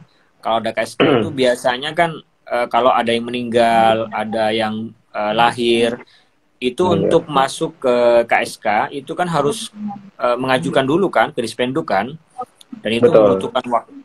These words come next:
Speaker 1: itu membutuhkan waktu. Paraf saya dulu, kemudian ke kecamatan paraf lagi,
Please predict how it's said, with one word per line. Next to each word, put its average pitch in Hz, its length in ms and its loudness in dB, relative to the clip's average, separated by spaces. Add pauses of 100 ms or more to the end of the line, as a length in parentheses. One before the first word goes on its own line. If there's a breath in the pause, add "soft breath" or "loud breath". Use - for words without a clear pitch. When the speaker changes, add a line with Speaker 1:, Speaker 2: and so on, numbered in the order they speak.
(120)
Speaker 1:
itu 127 160 -2
membutuhkan 143 480 0
waktu. - 320 -2
Paraf 95 320 -2
saya 98 180 -4
dulu, 117 460 0
kemudian 98 400 -2
ke 98 80 -8
kecamatan 101 560 -2
paraf 92 320 0
lagi, 110 560 -2